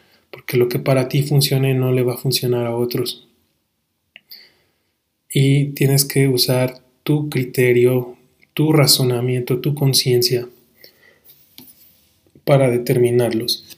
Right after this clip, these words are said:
Entonces, más bien eso es lo que quería decir. No te dejes influenciar,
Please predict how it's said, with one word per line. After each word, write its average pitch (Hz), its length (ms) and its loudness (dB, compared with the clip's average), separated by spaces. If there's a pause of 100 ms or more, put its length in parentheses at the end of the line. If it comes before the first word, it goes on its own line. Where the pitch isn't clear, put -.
(1400)
Entonces, 123 680 -4 (800)
más 143 160 4
bien 147 180 6
eso 147 140 4
es 143 120 2
lo 123 100 -4
que - 160 -4
quería 131 520 -2 (280)
decir. 147 600 2 (1800)
No 139 160 2
te 143 100 2
dejes 139 280 4
influenciar, 123 880 -2